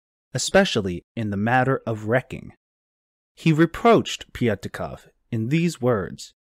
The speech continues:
"You cannot tear yourself away from the Stalinist naval cord.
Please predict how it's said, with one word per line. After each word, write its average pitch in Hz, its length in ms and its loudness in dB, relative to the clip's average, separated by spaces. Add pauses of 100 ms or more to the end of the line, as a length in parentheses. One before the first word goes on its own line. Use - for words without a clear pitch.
(300)
"You 123 120 -4
cannot 135 440 2
tear 165 320 8
yourself 143 440 6
away 123 340 6
from 95 220 -6
the 90 60 -6
Stalinist 131 840 0
naval 120 400 0
cord. 85 560 -6